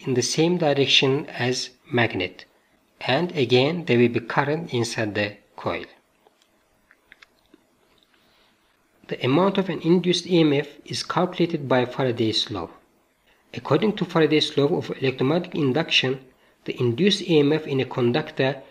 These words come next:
is directly proportional to the rate of change of the magnetic flux in the conductor. We can formulate it as minus n times delta phi over delta t. Epsilon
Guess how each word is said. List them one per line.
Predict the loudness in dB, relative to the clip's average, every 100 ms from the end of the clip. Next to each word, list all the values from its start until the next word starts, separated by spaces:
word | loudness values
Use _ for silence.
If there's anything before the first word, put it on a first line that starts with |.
| _
is | -8 -4
directly | 2 2 2 0 -2
proportional | -2 2 2 2 -2
to | 0
the | -2 4
rate | 4 2
of | -2 -6 -2
change | 0 2 0
of | -6 -4
the |
magnetic | -2 -2 -4 -10 -6
flux | -2 -2 -4 -10
in | -8
the | -8
conductor. | -6 -6 -6 -8 -10 -12 -12 _ _ _ _ _ -20 -20 -20 _
We | -4
can | -2 -2
formulate | 0 2 6 4 4
it | -2 -4 -8
as | -2 -2 -4 -14 _ _ _ -2
minus | 2 4 2 0 0
n | 4 4 4
times | -2 0 -2
delta | 4 6 6 -2 -2 -2
phi | 2 2 0 -10 _
over | 0 2 2
delta | 0 0 0 -2 -4 -6 -8 _ _
t. | -8 -8 -10 _ _ _ _ _ -20 _ _ _ _
Epsilon | 2 2 2 4 4 0